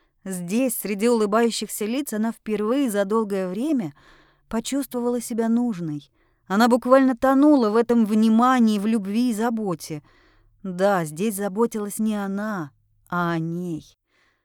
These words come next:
Подносили чашечку зелёного чая, угощали печеньем, обнимали.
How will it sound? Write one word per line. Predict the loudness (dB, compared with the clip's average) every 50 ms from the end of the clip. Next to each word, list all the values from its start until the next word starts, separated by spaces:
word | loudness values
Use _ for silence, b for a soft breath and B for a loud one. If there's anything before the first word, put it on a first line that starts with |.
| _ _
Подносили | -6 -4 0 2 2 2 2 0 0 0 0
чашечку | 0 0 -2 0 -2 -2 -8 -8 -8 -6
зелёного | -4 -4 -2 0 -2 -2 -2 -4 -6
чая, | -8 -10 -10 -8 -8 -8 -8 -10 -12 -14 _ _ -12
угощали | -8 -4 0 2 2 2 2 -2 -2 -2 -2
печеньем, | -6 -8 -10 -10 -6 -4 0 0 2 2 0 0 -2 -2
обнимали. | -2 -4 -2 -4 -2 -2 -2 -4 -4 -4 -4 -6 -8 -10